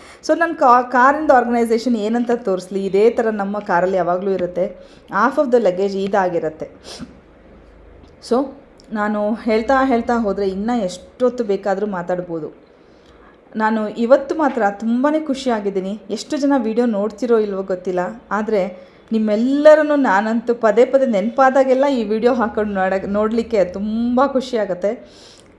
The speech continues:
Thank you, thank you so much. ಈ ಸೆಲ್ಫಿಗಳನ್ನ ನೀವು ತೆಗೆಸ್ಕೊಳ್ದೇ ಇದ್ದಿದ್ರೆ ನಿಮ್ಮ ನೆನಪು ನನ್ನ ಮನ್ಸಲ್ಲಿ ಉಳಿತಾ ಇರ್ಲಿಲ್ಲ.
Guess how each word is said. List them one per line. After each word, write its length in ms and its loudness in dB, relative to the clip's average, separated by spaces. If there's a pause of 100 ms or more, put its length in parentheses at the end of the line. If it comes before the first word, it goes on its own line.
Thank 300 0
you, 120 -4
thank 280 -4
you 180 -4
so 220 0
much. 380 -12
ಈ 120 0
ಸೆಲ್ಫಿಗಳನ್ನ 640 0
ನೀವು 300 -2
ತೆಗೆಸ್ಕೊಳ್ದೇ 600 0
ಇದ್ದಿದ್ರೆ 680 -2
ನಿಮ್ಮ 240 2
ನೆನಪು 400 0
ನನ್ನ 260 -4
ಮನ್ಸಲ್ಲಿ 300 -4
ಉಳಿತಾ 300 0
ಇರ್ಲಿಲ್ಲ. 320 -6